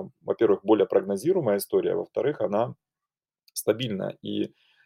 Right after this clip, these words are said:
э, ну, вот с, даже с точки з-, зрения, наверно, каких-то, ну, вот, э, не знаю, там, имиджа, да, привилегий, все-таки работать с государством было выгодно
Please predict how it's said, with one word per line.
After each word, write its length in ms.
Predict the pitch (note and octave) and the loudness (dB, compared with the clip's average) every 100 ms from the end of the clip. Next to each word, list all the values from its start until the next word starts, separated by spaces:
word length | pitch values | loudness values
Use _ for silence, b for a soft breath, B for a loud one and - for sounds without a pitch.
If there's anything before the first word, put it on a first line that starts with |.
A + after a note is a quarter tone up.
| b - | b -6
э, 160 | G2 - | -4 -4
ну, 160 | C3 | -4
вот 180 | F#2 - | -4 -6
с, 120 | - | -10
даже 220 | - A2 G2+ | 2 2 4
с 40 | |
точки 260 | A2+ G#2+ G2+ | 0 0 -4
з-, 200 | F2+ G2+ | -6 -6
зрения, 320 | G#2 A2 G2+ | 2 2 2
наверно, 400 | F#2 F#2+ G2+ F#2+ | -2 0 0 -2
каких-то, 680 | - - - - G2 F#2 F#2 - | -10 -14 -14 -4 -2 0 -2 -8
ну, 140 | G2+ | -14
вот, 140 | F2 - - F#2+ | -14 -18 -18 -16
э, 20 | F#2 F#2+ | -14 -14
не 80 | F#2+ | -14
знаю, 260 | F2+ F2+ - | -12 -14 -16
там, 160 | F#3 C#3 _ _ _ - | -20 -20 _ _ _ -10
имиджа, 400 | B2+ A#2+ G2 F#2 | -8 -4 -2 2
да, 140 | G#2+ | 2
привилегий, 500 | - F#2+ F#2+ A#2+ A2 | 2 -4 -2 -2 -2
все-таки 340 | - - - C#3 | -12 -14 -10 -8
работать 340 | G2 G#2+ F#2+ | -4 -6 -6
с 40 | F#2 | -8
государством 600 | - - A2+ - F#2+ - _ _ | -6 -2 -2 -2 -8 -12 _ _
было 500 | F#2+ F#2+ G2+ G2 G2 | -20 -6 -2 -2 -2
выгодно 500 | G2 G2+ F#2+ G2 | -4 -2 -2 -2